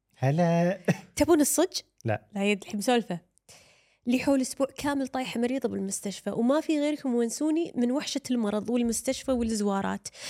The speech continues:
Speaker 2: كأني وحدة والدة. إلا أنتوا في ديتكم. بس أخاف عقب ما أطيب وأطالعكم تذكروني بهالأيام الخايسة."
Speaker 1: لا، لا، لا. إن شاء الله لا. أول شيء
Speaker 2: دعواتكم
Speaker 1: تقومين
Speaker 2: الله مرة
Speaker 1: بالسلامة.
Speaker 2: زينة. أول شيء سلامتك وما
Speaker 1: إيه.
Speaker 2: تشوفين شر.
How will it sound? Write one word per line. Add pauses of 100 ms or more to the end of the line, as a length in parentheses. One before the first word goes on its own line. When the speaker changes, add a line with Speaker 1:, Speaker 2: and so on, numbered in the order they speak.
(160)
Speaker 2:
كأني
وحدة
والدة. (1900)
إلا
أنتوا
في
ديتكم. (560)
بس
أخاف
عقب
ما
أطيب (440)
وأطالعكم
تذكروني
بهالأيام
الخايسة."
Speaker 1:
لا،
لا،
لا.
إن
شاء
الله
لا.
أول
شيء
Speaker 2:
دعواتكم
Speaker 1:
تقومين
Speaker 2:
الله
مرة
Speaker 1:
بالسلامة.
Speaker 2:
زينة.
أول
شيء
سلامتك
وما
Speaker 1:
إيه.
Speaker 2:
تشوفين
شر.